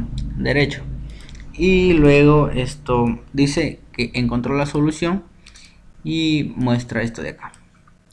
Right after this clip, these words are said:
Entonces así es como funciona mi, mi esto,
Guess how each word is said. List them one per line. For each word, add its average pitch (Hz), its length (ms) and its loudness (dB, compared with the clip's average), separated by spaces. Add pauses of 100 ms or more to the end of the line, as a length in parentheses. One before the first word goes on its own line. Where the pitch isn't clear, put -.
(320)
Entonces 131 500 -2
así 131 200 -6
es 147 80 -4
como 143 220 0
funciona 135 720 0 (520)
mi, 120 720 4
mi 123 260 -2
esto, 117 320 -2